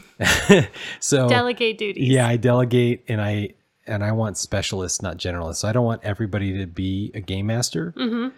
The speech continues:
Speaker 1: I want, um, I want to be the person kind of responsible for, uh, collaborating and getting everyone to have the most fun.
Speaker 2: Yes.
Speaker 1: But, um, yeah,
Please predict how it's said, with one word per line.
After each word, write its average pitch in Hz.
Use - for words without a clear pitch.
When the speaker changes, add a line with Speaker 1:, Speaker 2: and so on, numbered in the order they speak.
Speaker 1:
I 101
want, 95
um, 87
I 107
want 113
to 113
be 101
the 95
person 98
kind 101
of 95
responsible 92
for, 87
uh, 85
collaborating 95
and 87
getting 95
everyone 92
to 90
have 92
the 95
most 85
fun. 104
Speaker 2:
Yes. 233
Speaker 1:
But, 117
um, 98
yeah, 110